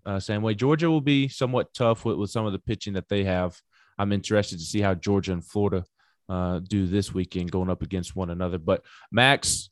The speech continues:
uh, really appreciate your time. As always, very insightful. How can, uh, people follow you and your work?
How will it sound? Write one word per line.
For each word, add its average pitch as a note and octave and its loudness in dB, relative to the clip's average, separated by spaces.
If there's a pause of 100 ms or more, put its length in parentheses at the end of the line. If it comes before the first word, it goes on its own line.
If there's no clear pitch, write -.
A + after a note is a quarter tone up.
uh, G#2 2
really C3+ 6
appreciate B2 -2
your - -16
time. A#2 2
As G#2 0
always, A2 4
very G#2+ 4
insightful. G#2 0 (300)
How A#2+ 4
can, A#2 -4
uh, G#2+ 0
people A2+ -4
follow A2+ 4
you G2+ 2
and G2+ -2
your F2+ -2
work? G2+ 0